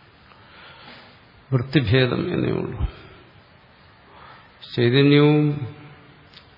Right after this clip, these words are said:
ഈ തന്മാത്രകളുമായിട്ടുള്ള അധ്യാസം അല്ലെങ്കിൽ താതാത്മ്യം കൊണ്ട് സംഭവിക്കുന്ന വൃത്തിഭേദങ്ങളാണ്,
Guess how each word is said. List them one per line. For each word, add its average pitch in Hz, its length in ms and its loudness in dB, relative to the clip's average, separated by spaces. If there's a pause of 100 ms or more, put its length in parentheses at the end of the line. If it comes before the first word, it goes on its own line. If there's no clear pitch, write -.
(140)
ഈ 143 420 -6 (2000)
തന്മാത്രകളുമായിട്ടുള്ള 127 1300 2 (400)
അധ്യാസം 127 600 -2
അല്ലെങ്കിൽ 120 400 0
താതാത്മ്യം 123 600 4
കൊണ്ട് 117 280 0 (1000)
സംഭവിക്കുന്ന 135 680 0
വൃത്തിഭേദങ്ങളാണ്, 127 1080 2